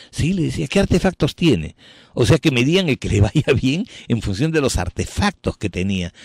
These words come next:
Uy, qué triste esto, qué, qué, qué, qué, qué patético, pero era así. La cuestión es que, eh, este, este hombre volvieron, uy, fue hermosísimo, pasaron unos días maravillosos,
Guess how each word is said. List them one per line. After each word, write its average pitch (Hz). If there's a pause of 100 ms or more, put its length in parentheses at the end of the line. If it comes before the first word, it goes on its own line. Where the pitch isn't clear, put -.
(300)
Uy, 123
qué 143
triste 247
esto, 107
qué, 139
qué, 127
qué, 131
qué, 123
qué -
patético, 107
pero 80 (160)
era 120
así. - (960)
La 113
cuestión 190
es 165
que, 92 (560)
eh, 87
este, -
este -
hombre 107
volvieron, 120
uy, 196
fue 135
hermosísimo, 127
pasaron 123
unos 120
días 117
maravillosos, 107